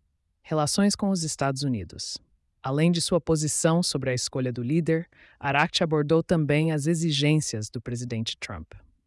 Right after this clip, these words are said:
Ele disse que o Irã não aceitaria a demanda de rendição incondicional. O ministro destacou a aceitação de um cessar-fogo no ano anterior, enfatizando, no entanto, que um fim permanente para as hostilidades é imprescindível.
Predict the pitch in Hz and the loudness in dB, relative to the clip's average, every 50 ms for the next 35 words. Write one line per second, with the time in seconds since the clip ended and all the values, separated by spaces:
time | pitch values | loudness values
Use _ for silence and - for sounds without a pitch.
0 | _ _ _ - 143 143 143 139 143 175 202 - - 208 - - 165 147 147 143 | _ _ _ -8 -6 -4 -4 0 2 2 2 2 0 -4 -6 -4 -2 0 0 2
1 | 139 151 151 170 190 214 _ _ _ _ _ - 147 160 170 190 202 196 - - | 2 2 2 2 2 0 _ _ _ _ _ -2 0 2 4 4 4 2 2 2
2 | 196 185 - 160 139 143 156 170 175 165 147 143 135 139 143 147 151 156 143 139 | 2 2 2 0 0 2 2 2 2 2 2 2 2 2 2 2 2 0 0 -2
3 | 139 127 143 151 151 135 123 - - - 147 151 160 - - - 156 160 170 - | -2 -2 -2 -2 -2 -2 -4 -4 -4 -4 -4 -4 -4 -6 -6 -4 -4 -4 -4 -4
4 | 170 151 135 131 - - 127 110 104 92 82 80 95 _ _ _ _ _ _ _ | -4 -6 -4 -4 -4 -4 -4 -6 -6 -8 -10 -12 -14 _ _ _ _ _ _ _
5 | _ _ _ - 165 165 165 165 180 202 233 - - - 202 165 175 - - - | _ _ _ -4 0 2 4 6 6 6 4 4 0 -4 -4 -2 -2 -2 0 0
6 | - - - 160 165 165 160 151 147 - - 160 - 156 131 - - - 151 156 | 0 0 0 2 2 2 2 2 0 0 0 0 0 0 -2 -2 -2 -2 -2 -2
7 | 156 139 151 143 131 - - 151 - - 143 120 - - - 151 151 151 151 147 | -2 -2 -2 -2 -2 -2 -2 -2 -2 -2 -4 -6 -6 -8 -4 -2 -2 -2 -2 -2
8 | 147 139 131 127 135 143 147 139 135 127 - 131 117 107 98 98 92 85 87 - | -2 -2 -2 -2 -2 0 0 -2 -2 -2 -4 -4 -4 -4 -6 -6 -8 -8 -10 -14
9 | _ _ _ _ _ _ _ - 139 131 - 160 147 - 147 127 131 151 151 160 | _ _ _ _ _ _ _ -8 -6 -4 -2 -2 -2 -2 -2 -2 0 2 2 2
10 | 143 131 123 123 117 113 - - 151 160 175 - - 185 175 - _ _ - - | 0 0 -2 -2 -2 -2 -2 0 0 0 0 -2 -4 -10 -10 -12 _ _ -6 -4
11 | 156 147 - - - 202 196 - _ - 226 240 247 233 175 143 139 135 151 160 | -4 -4 -2 2 2 2 2 2 _ 4 6 6 6 6 6 4 4 2 2 0
12 | - - - - 123 117 117 113 127 127 123 - - 127 120 110 107 113 107 110 | 0 -4 -6 -6 -4 -4 -4 -4 -4 -4 -6 -6 -6 -6 -6 -6 -6 -4 -4 -4
13 | 120 127 147 147 - - - _ _ - - 139 135 151 170 175 165 - 147 143 | -4 -6 -8 -10 -10 -12 -16 _ _ -10 -8 -4 -2 -2 -2 -2 -2 -2 -4 -4
14 | 135 - - 135 117 - 90 85 82 - 73 67 | -4 -4 -4 -4 -4 -4 -6 -10 -12 -12 -16 -18